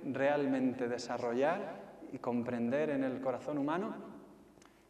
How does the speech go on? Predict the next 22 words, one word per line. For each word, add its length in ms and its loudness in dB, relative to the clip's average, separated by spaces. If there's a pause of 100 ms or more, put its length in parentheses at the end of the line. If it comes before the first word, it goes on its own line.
cuando 180 -4
se 140 0
dirige 300 4
a 40 6
la 100 8
verdad 300 6
absoluta, 460 4
¿no? 80 4
Porque 160 0
a 60 4
nadie 180 4
le 80 6
gusta 260 4
que 80 4
le 120 6
mientan, 480 6 (520)
no 80 -6
nos 160 2
gusta 320 4
que 80 0
nos 160 0
engañen. 440 4